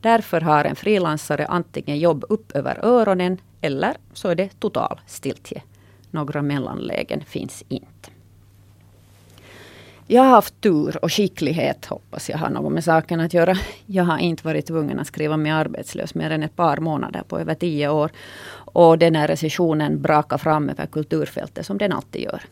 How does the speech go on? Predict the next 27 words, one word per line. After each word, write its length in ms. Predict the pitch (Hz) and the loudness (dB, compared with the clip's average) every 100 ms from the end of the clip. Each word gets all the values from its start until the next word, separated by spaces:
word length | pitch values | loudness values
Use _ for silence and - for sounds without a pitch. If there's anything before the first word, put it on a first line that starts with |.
| - - - | -20 -12 2
Det 100 | 196 | 4
är 60 | |
givet 500 | 190 208 165 143 151 | 6 4 4 2 -2
att 140 | 143 147 | -4 -2
i 140 | 151 | -2
en 100 | 151 | 0
lågkonjunktur 760 | 147 156 147 - - 147 - - | 2 0 0 -6 -8 -8 -6 -4
ser 220 | - 151 | -2 0
man 140 | 151 | 0
först 300 | 151 160 151 | 0 -2 -2
till 160 | - - | -6 -6
att 100 | 143 | -6
få 140 | - | -6
mjölk 340 | 151 151 151 - | -2 0 -2 -4
åt 100 | 139 | -6
barnen 420 | 151 151 143 147 - - - | 0 0 0 -4 -10 -20 -20
och 280 | - - | -12 -4
först 240 | 160 156 - | 0 0 0
efter 320 | 160 - 131 | -2 -2 -4
det 100 | - | -2
börjar 260 | - - 98 | -2 -4 -4
man 140 | - | -6
se, 240 | - - - | -4 -6 -6
se 240 | - 143 | -2 0
om 180 | 147 95 | 2 0
efter 240 | 139 - 147 | -2 -2 2
konstupplevelser. 1080 | 170 170 - - 151 - - - - 165 | 2 2 -2 -6 -4 -4 -4 -6 -6 -6